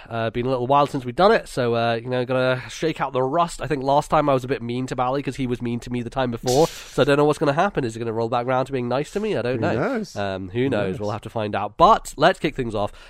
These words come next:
Speaker 1: Um, there was an Indie World Showcase, uh, and it's been, uh, probably a little while by the time you hear this since it happened. Um, but, uh, you know, sometimes Nintendo just don't like our s-, recording schedule and decide to put it out at inconvenient moments. Um, but I thought we'd just have a brief, brief, brief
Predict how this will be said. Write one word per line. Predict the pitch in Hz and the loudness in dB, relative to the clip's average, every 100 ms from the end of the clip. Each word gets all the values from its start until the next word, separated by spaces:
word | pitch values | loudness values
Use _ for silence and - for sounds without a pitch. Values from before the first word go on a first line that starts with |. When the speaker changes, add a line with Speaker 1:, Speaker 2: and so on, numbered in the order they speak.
| - | -2
Speaker 1:
Um, | 120 127 | 0 4
there | 202 | 6
was | 247 | 6
an | 233 | 6
Indie | 220 220 | 6 6
World | 208 | 6
Showcase, | 214 202 123 - | 4 4 2 0
uh, | 123 117 | -2 -2
and | 123 | 0
it's | 123 - | -4 -2
been, | 135 127 | -2 -2
uh, | 123 | -4
probably | 120 143 113 | -4 -2 0
a | |
little | 120 110 | -2 0
while | 120 120 117 | 2 4 2
by | 107 110 | 0 -2
the | |
time | 127 107 | -2 -4
you | 113 127 | -4 -4
hear | 117 101 | -2 -2
this | 117 | -4
since | - 104 | -4 -8
it | 101 | -8
happened. | 120 123 101 92 120 - - - | -8 -6 -8 -10 -10 -14 -20 -8
Um, | 104 101 104 101 | -6 -4 -6 -2
but, | 123 - 123 | -2 0 -2
uh, | |
you | 113 | -2
know, | 107 | -4
sometimes | 104 107 113 107 | -4 -6 -6 -6
Nintendo | 107 - 107 110 | -6 -6 -4 -4
just | 107 - | -4 -6
don't | 117 113 | -6 -4
like | 113 107 | -6 -4
our | 104 | -6
s-, | - | -8
recording | 107 104 117 123 | -12 -6 -4 -4
schedule | 139 131 139 | -4 -4 -4
and | 117 | -6
decide | 101 107 | -6 -8
to | 107 | -6
put | 120 | -8
it | 113 | -4
out | 113 113 | -4 -4
at | 107 - - | -6 -10 -12
inconvenient | - 143 143 135 131 131 139 | -8 -6 -6 -6 -2 0 4
moments. | 143 190 190 - | 8 8 6 -2
Um, | 151 151 | 0 2
but | 156 175 - - | 4 2 2 -10
I | 226 | -2
thought | 254 | 0
we'd | 214 | 2
just | 175 | 0
have | - - | -2 -2
a | |
brief, | 127 147 127 - | 2 2 0 -10
brief, | 139 156 - - | -8 -8 -10 -18
brief | 127 117 214 247 - | -8 0 2 2 -4